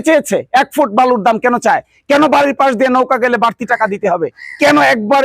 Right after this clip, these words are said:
এক লোকের বাড়ির পাশ দিয়ে রাস্তা গেছে তাকে বাদ দিয়া আরেকজনকে এখানে আনতে হবে? কেন আনতে হবে?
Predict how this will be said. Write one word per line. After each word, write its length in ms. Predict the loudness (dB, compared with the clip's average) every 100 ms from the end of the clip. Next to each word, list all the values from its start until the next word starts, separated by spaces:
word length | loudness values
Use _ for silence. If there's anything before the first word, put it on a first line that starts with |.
| 2
এক 80 | 0 -2
লোকের 240 | -2 -2 0
বাড়ির 220 | 0 0 0
পাশ 180 | -2 0
দিয়ে 120 | 0 0
রাস্তা 240 | 0 -2
গেছে 280 | -2 -2 -2 -2 -4 -20 _
তাকে 220 | -2 0 2
বাদ 160 | 2 2
দিয়া 160 | 0 0 -2 _ 0
আরেকজনকে 440 | 0 0 0 -2 -2
এখানে 220 | -2 0
আনতে 220 | -2 -2 -4
হবে? 180 | -4 -2
কেন 180 | 0 0
আনতে 180 | -2 -4
হবে? 180 | -6